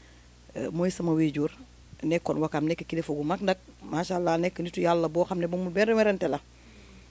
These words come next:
Moo ma jur. Yàlla def ma joo, euh, nekk politicienne.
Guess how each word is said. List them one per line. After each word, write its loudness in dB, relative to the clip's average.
Moo 2
ma 2
jur. 2
Yàlla 6
def 2
ma 2
joo, 10
euh, 6
nekk 6
politicienne. 8